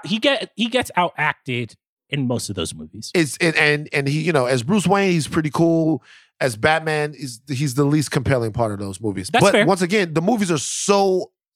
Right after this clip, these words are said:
Speaker 2: fucking amazing that it, that's really not even saying anything. Michael Keaton, to me, brought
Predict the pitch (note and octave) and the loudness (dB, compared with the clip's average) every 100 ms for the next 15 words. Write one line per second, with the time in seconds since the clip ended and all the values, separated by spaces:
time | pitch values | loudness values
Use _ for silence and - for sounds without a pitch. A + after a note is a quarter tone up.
0 | _ - D#3+ - E3 C3 A#2+ A#2+ C3+ C#3+ | _ -8 -8 -2 -4 -2 -4 0 0 0
1 | A2 F2+ E2 G2+ _ _ _ _ _ _ | -2 -6 -10 -20 _ _ _ _ _ _
2 | D#3 D3+ D3 - - _ D3 D3+ - E3+ | 2 4 2 -6 -20 _ -2 0 2 2
3 | D#3+ D3 C3 B2+ A#2+ F3 D3 C3 G#2+ G2 | 2 2 2 0 -2 0 0 -2 -4 -8
4 | - _ G#3+ C4 F#3 - A3+ D#3+ C3 B2 | -12 _ 0 0 0 -2 -2 -2 -4 -2
5 | A2+ A2 G#2 _ _ _ _ _ - B2 | -2 -2 -6 _ _ _ _ _ -12 2
6 | A#2+ F3 F3 C#3+ | 4 6 4 0